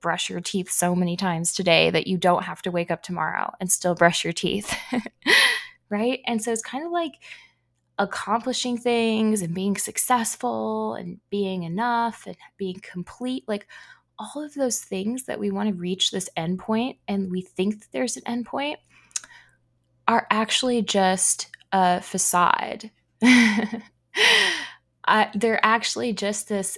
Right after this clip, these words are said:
imaginary thing that we don't really know when we're gonna ever let ourselves reach that point.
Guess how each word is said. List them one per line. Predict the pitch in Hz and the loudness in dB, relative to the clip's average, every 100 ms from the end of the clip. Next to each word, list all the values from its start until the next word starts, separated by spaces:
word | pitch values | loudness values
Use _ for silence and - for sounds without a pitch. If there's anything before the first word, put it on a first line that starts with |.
| - | -4
imaginary | 190 185 180 190 - 185 180 | -2 0 -2 -2 -4 -4 -4
thing | 180 165 170 180 | -4 -4 0 -2
that | - | -2
we | 175 | -2
don't | 165 170 185 - - | 0 0 -2 -8 -6
really | 175 175 185 | -2 0 2
know | 175 165 156 165 220 _ _ | 2 0 0 0 0 _ _
when | 175 180 180 175 | -6 -4 -4 -4
we're | 170 | -6
gonna | 175 165 92 - - _ _ _ _ _ _ 202 | -6 -6 -4 -4 -8 _ _ _ _ _ _ 4
ever | 202 196 | 4 2
let | 180 170 | 0 0
ourselves | 165 170 - - - | 0 -2 -6 -8 -10
reach | - - - | -10 -6 -6
that | 50 | -6
point. | - - - | -6 -8 -8